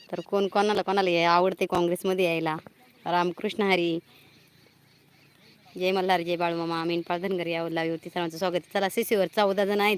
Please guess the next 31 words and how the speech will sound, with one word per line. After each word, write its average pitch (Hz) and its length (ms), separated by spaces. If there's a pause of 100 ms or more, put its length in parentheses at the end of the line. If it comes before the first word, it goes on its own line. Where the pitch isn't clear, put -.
चौदा 185 280
जण 190 240
पटपट 190 360
एक 190 180
लाईक 190 320
करा 185 180
बरं. 185 300
जय 190 200
भीम. 190 240 (2500)
आज 185 180
दुपारी 190 320
लाईव्ह 208 260
लय 185 200
थोडा 196 200
वेळ 170 180
झाली, 185 320
त्यामुळं 175 300
आता 170 300
आहे 190 160
निवांत 165 380
मध्ये 185 260
बकरं 165 320
थांबलेत, 175 540
मग 160 180
घेतली 165 400
पुन्हा 180 240
लाईव्ह. 175 280 (640)
तर 147 60 (100)
चला 196 220
पटपट 196 360
लाईक 196 220